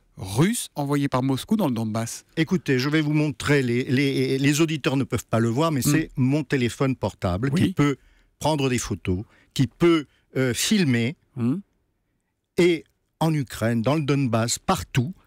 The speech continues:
Speaker 2: des millions de gens ont ce genre d'appareil. Vous pensez que s'il y avait effectivement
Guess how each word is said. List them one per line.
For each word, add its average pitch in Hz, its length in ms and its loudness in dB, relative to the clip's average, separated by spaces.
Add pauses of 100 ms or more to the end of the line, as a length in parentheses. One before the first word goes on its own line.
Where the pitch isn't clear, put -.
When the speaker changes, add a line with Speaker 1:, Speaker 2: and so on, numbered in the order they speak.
(240)
Speaker 2:
des 120 280 2
millions 262 640 0
de 135 160 -2
gens 131 400 -2
ont 160 100 0
ce 139 200 -2
genre 139 200 -2
d'appareil. 92 560 -4 (440)
Vous 170 200 2
pensez 220 480 0
que 131 140 -4
s'il 170 260 -2
y 170 120 2
avait 170 320 0
effectivement 160 840 -2